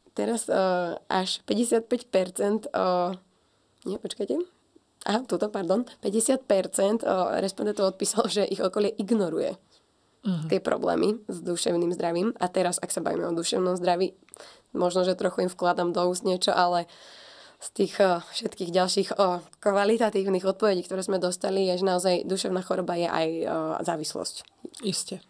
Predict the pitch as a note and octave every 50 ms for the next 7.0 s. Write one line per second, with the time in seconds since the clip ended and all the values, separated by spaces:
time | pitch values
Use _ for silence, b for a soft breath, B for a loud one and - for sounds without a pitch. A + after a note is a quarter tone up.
0 | _ _ - _ _ - - F#3 F#3 F3+ - G#3+ G3 G3 F#3+ F#3+ F#3 F3+ G3 F#3+
1 | F#3 G3 F#3 F3+ F3+ F3 - F3+ E3+ E3 E3 F3 E3+ E3+ F3 E3+ D#3+ - - E3+
2 | G3+ G3 F#3 E3+ E3+ E3+ F3 E3 E3+ F3 E3+ E3+ F3 E3+ F3 - G3 F3 - -
3 | F3 E3+ E3+ E3 D#3+ F3+ - - - E3+ F3+ - - - - - G3 F#3 F#3+ -
4 | - G3 F#3 E3+ F#3 F#3 F3+ - F#3+ F#3+ F#3 F3+ F#3 F3+ F3+ D#3+ F3 F3+ F3+ F3
5 | F3 G3+ - - F#3 F3+ F#3+ F3+ F3 F#3+ G3 E3+ E3+ E3+ F3+ E3+ F3+ E3+ E3+ -
6 | - F#3 F#3 F3+ F#3+ F3 F3 F3 E3+ E3 E3+ E3+ E3 D#3+ - F3+ - - G#3 A3+